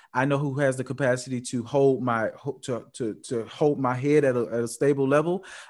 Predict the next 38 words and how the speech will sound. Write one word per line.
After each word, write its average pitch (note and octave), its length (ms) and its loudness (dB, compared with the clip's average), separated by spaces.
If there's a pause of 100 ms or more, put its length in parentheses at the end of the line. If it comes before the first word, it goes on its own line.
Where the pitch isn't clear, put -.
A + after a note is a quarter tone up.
(100)
I C3 160 2
know C#3 240 2
who, C3 420 -2 (180)
who, C3+ 340 -4
who C#3+ 80 -2
my A#2 160 0
praying E3 380 2
friends D#3+ 420 -2
are. D3+ 340 2 (300)
I B2+ 100 2
know D3 160 2
who D3 140 -2
my B2+ 140 0
friends C#3 360 -2
are B2+ 140 4
that A#2+ 120 -2
I B2+ 80 2
can C3 140 -4
just - 360 -6
call B2+ 340 0
and A#2 120 -4
vent D3+ 260 0
to. D#3 280 0 (560)
But C#3+ 240 4
how E3+ 260 4
I E3+ 120 6
determine D#3+ 500 -2
family, D3+ 400 0
because, C3+ 480 -4
you E3 140 -2
know, C3+ 140 -2
friendships, F#3 720 0 (340)
they, E3+ 420 6
they, D#3+ 400 4
they, D#3+ 480 2 (540)
um, B2+ 400 -4 (280)
by D3+ 200 0
definition, D3 720 -2